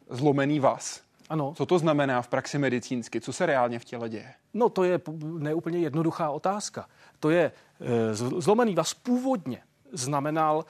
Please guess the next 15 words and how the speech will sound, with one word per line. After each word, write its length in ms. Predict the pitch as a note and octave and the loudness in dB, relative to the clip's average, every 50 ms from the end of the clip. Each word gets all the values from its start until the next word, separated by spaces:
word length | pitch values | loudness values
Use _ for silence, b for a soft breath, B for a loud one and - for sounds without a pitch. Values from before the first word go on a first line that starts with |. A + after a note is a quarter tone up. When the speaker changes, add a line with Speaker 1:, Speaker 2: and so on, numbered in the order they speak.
| B B B B | B B B B
Speaker 2:
takzvaný 360 | - C3 A2+ C#3 D#3 D#3 D3+ | -2 -2 0 0 0 0 -2
hangman's 480 | C3+ A2 C3+ C3+ C3 C3 D3+ D3+ C#3 - | -2 -4 -4 -4 -4 -4 -4 -4 -6 -6
fracture, 400 | - B2+ B2 - - - D3+ - | -6 -6 -6 -6 -6 -12 -14 -8
oběšencova 880 | - E3+ B2+ D3 D#3+ D#3 - - D#3 C#3+ C#3 - - C#3+ C3 B2+ B2 C#3+ - | -8 -6 0 0 0 0 0 -4 -6 -6 -6 -6 -6 -4 -4 -4 -4 -6 -8
zlomenina. 520 | A#2+ B2 B2 A2+ B2 C3 C3+ C3 A#2+ - | -8 -8 -6 -4 -4 -4 -4 -4 -6 -6
Speaker 1:
Mhm. 380 | A#2+ B2+ B2+ A#2 A2 A#2 D3+ - - | -6 -6 -6 -8 -8 -10 -14 -10 -4
Speaker 2:
E, 540 | D3 C#3 C3+ C3+ C3+ C3+ C3+ C3 C3 B2+ B2+ - _ _ _ _ _ _ _ _ | 0 2 2 4 4 4 2 2 0 0 -2 -6 _ _ _ _ _ _ _ _
ta 100 | - F3+ | 4 4
vznikala 460 | F#3 F#3 F3+ A#3 B3 B3 A3+ G#3+ F#3+ | 4 4 2 0 2 4 4 4 4
zvláště 500 | C#3+ C3 B2+ C#3 C#3 D3+ F3 - - - | 4 2 2 4 4 4 2 -2 -6 -8
v 180 | F#3 D3 C3 A#2+ | -8 -8 -10 -2
době, 440 | A#2 C#3 B2 A#2 C3 B2+ C3+ D#3 E3+ | 0 0 0 0 0 -2 0 -2 -4
kdy 160 | E3 C#3+ C#3+ | -4 -6 -8
se 300 | - - - C#3 A#2 - - | -6 -4 -4 -4 -4 -4 -10
v-, 320 | D3+ A#2+ B2+ B2+ B2 C#3 | -14 -14 -12 -12 -14 -14